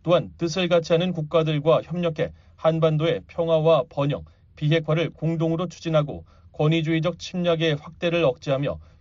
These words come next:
규칙에 기반한 국제 질서와 인도태평양 지역의 자유, 평화, 개방, 안정, 번영을 수호하기 위한 노력을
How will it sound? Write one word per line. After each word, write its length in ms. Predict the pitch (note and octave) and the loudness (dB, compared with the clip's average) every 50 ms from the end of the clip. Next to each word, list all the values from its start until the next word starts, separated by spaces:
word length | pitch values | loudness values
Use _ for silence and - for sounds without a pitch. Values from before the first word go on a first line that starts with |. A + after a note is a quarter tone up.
| _ - | _ -10
규칙에 440 | - E3 D#3 D#3 - E3 D#3 F3+ E3+ | -6 -6 -6 -6 -6 -4 -2 -2 0
기반한 400 | D#3+ D#3 D3+ D#3 E3 D3+ A#2+ - | 2 2 4 4 4 4 2 -2
국제 340 | - D3 - - F3 E3+ | -10 -10 -8 -6 -4 -2
질서와 420 | D#3+ D3 C#3 C3+ - D#3 B2 E2+ - - - - _ - | -2 -2 -2 -2 -4 -4 -4 -4 -6 -10 -18 -20 _ -10
인도태평양 800 | - C3+ C#3+ D#3 D#3 E3+ D#3+ F#3 E3+ D#3 F3 E3 E3 D#3+ D#3 D#3 | -4 0 0 2 2 0 0 -2 -6 -2 -2 -2 0 0 0 0
지역의 400 | D3+ D3 D#3 D3+ D3 D3+ G2 F2+ - - | 0 0 0 0 0 -2 -4 -4 -6 -10
자유, 340 | - - D3 D3 B2+ F2 - - - _ - - - | -6 -2 -2 -2 -2 -2 -6 -14 -20 _ -20 -20 -10
평화, 320 | - - F3 F3 C#3+ F#2+ D#2+ - - - - - | -6 -4 0 0 0 -2 -2 -6 -16 -20 -20 -8
개방, 360 | - D#3 D3 D3 C#3+ G#2 E2+ D#2+ - - _ _ | -2 0 2 4 2 2 -2 -6 -18 -20 _ _
안정, 460 | - C#3 C#3+ D3+ D#3+ D3+ - - - - - - | -2 0 2 4 4 4 2 0 -2 -10 -20 -12
번영을 440 | - - C#3 D3 D3+ D#3 D#3+ F3 F3+ | -4 0 2 2 4 4 2 2 0
수호하기 420 | F3 - F3 E3+ E3 D#3+ D3+ D#3 | -2 -2 2 2 2 2 2 -2
위한 340 | D3+ D3 C#3 E3+ D#3 C3 G#2 G2 | -2 0 0 0 0 0 -4 -6
노력을 420 | C3 C#3+ D3+ D#3 C#3+ C3+ G2 F2 | -4 -2 -2 -2 -2 -2 -6 -10